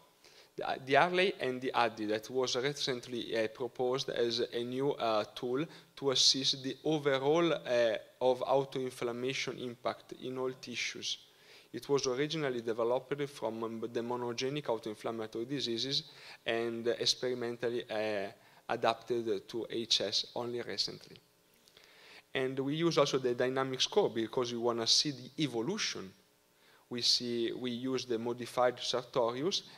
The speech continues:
and the new international H S four. But from the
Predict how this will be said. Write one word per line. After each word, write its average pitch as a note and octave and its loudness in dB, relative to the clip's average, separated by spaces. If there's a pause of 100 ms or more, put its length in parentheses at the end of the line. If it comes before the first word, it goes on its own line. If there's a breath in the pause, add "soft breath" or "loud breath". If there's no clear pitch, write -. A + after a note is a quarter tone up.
and B2+ -2
the C3+ 0
new C#3+ 0
international C3 -4
H - -4
S B2 0
four. G2+ -4 (1600 loud breath)
But A#2 4
from B2 -4
the A2+ 4